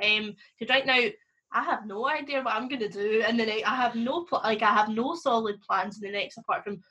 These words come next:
hopefully finish uni. That would be quite <laughs> nice, but, um, I've got no kind of big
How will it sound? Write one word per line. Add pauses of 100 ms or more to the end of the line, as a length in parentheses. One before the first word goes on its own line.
(140)
hopefully
finish
uni.
That
would
be
quite
<laughs>
nice,
but, (360)
um,
I've
got
no
kind
of
big